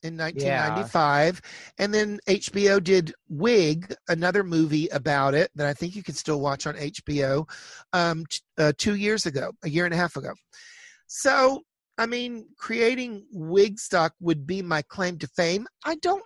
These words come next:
Speaker 1: know if that's my big break. My big break was arriving with RuPaul and a band who he and I, you know, go-go dance for called the Now Explosion.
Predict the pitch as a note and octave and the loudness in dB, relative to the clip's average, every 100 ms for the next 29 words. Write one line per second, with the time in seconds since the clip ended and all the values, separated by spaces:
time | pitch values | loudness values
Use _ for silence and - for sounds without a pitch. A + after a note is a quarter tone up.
0 | F#4 C4+ C4 B3 A#3 A3+ G#3 F3 G3 E3+ | -6 -2 0 0 -2 -2 -4 0 0 2
1 | F#3+ - - - A#3+ G3+ D#4+ D#4+ E4 B3 | 0 -2 -16 -2 0 2 0 0 -2 2
2 | B3 B3 A3 F3+ F#3 E3 E3 E3+ G3+ B3 | 2 4 0 0 0 0 2 2 2 0
3 | C4+ D4+ - - - - E3 A#3 B3 - | -4 -8 -14 -20 -20 -10 0 2 2 -4
4 | E3+ G3+ F#3+ - - F3 E3+ E3+ F3 F3+ | -2 -2 -2 -10 -2 0 0 -2 0 0
5 | D#3+ C3+ E3 E3+ E3+ F3 - F3 E3+ E3 | 0 0 0 2 -2 -4 -4 -2 -2 -6
6 | D#3 - G3+ F3 E3 D3+ D3+ D3 - _ | -8 -10 -6 -4 -2 -2 0 -2 -4 _
7 | - E3 D3+ B2 F3+ E3+ F3+ D#3 D3 D3+ | -10 -6 -4 -2 0 0 0 -4 -6 -8
8 | - D3+ C#3+ D3 - - - F3+ D#3 D3+ | -8 -2 0 -2 -8 -20 -2 0 0 0
9 | F3+ A3 G#3 - C3 A#2+ C3+ - | 0 0 -2 -6 -8 -6 -8 -14